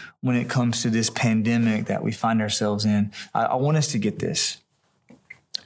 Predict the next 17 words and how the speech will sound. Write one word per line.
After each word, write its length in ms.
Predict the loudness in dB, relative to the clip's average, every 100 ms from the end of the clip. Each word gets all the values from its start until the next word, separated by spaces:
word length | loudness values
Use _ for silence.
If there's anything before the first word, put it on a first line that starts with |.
| -18 -18 -18 -20 -20 _ 0
The 120 | 0
presence 640 | 0 -2 0 2 2 2
of 180 | 2 0
God 540 | 0 2 2 0 -2 -6 -16 _ _
in 640 | 0 2 2 2 0 -2 -2
our 160 | 0 0
crisis 960 | 0 2 2 2 2 4 2 0 -6 _ -20 -20 -20 _
is 220 | 2 4
the 180 | 2 2
only 460 | 0 2 4 2 0
hope 640 | 0 0 2 2 -2 -2
that 240 | 0 0
God 320 | 0 0 0 0
can 300 | 2 2 2
rescue 520 | 2 0 0 4 4
us 240 | 4 0 0 -10
from 880 | 0 0 2 2 2 2 0 -2 -4